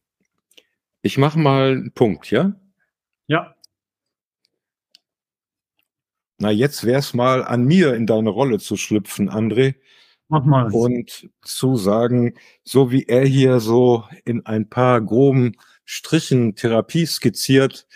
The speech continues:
Speaker 1: und darstellt, wie die stattfindet, das ist... Ähm, eine arge Verkürzung und auch nur auf eine, ich würd mal sagen, psychoanalytisch grundierte, äh,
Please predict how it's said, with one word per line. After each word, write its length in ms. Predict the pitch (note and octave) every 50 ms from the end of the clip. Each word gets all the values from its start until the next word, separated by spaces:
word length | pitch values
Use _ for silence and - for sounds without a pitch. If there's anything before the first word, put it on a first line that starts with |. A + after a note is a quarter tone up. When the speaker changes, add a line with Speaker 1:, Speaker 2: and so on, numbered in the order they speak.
| - - - - - - - _ _ _ _
Speaker 1:
und 180 | - A2+ G#2+ G2+
darstellt, 540 | A#2+ A#2+ C#3+ - - - B2 A#2 G#2+ F#2+ G#2+
wie 80 | A2
die 100 | G#2+ A2
stattfindet, 760 | G2+ - - A2 G#2+ - - - - A2 G#2+ G2+ G2 - - G2
das 260 | F2+ E2+ - - -
ist... 600 | - G2 F2+ - - - - - - - - - -
Ähm, 460 | F2+ F2+ F2 E2+ E2 D#2+ D#2 D2+ D2+ _ _ _ _ _ _ _ _ _ _ _ _ _ _ -
eine 300 | - F2+ F#2+ F#2 G2 -
arge 340 | - G2+ G#2+ G#2+ A2 G2+ G#2+
Verkürzung 840 | - - G2 F2+ - - A#2+ A#2+ A#2+ - - - G#2 F#2 F2+ F#2 F2+
und 100 | E2 C#2+
auch 200 | F#2 F#2 - -
nur 160 | G2 F#2+ D#2+
auf 160 | F2 - - -
eine, 500 | F#2 F2 F2 F2 E2+ E2 D#2 D#2 D2+ D2+ D2+ _ _ _ _ _ _ _
ich 200 | - G2 - -
würd 160 | G2+ G#2+ -
mal 160 | F#2 F2+ F2+ E2
sagen, 340 | F2 F#2 F2+ F2+ F2 E2+
psychoanalytisch 1120 | - - - G#2+ - - F#2+ F2 F2+ F2+ F2 F#2 F#2+ G#2+ G2+ - - F2+ E2 - - - - _ _ - - - - - - - - - - _ _ _ _ _ _ - _ _ _ _ _ -
grundierte, 720 | - - - - G#2 G2+ A2 G#2+ G2 - G#2 G2 E2+ E2 - - - - - - - - - _ _ - - _ _ _ _ _ - -
äh, 200 | - E2+ -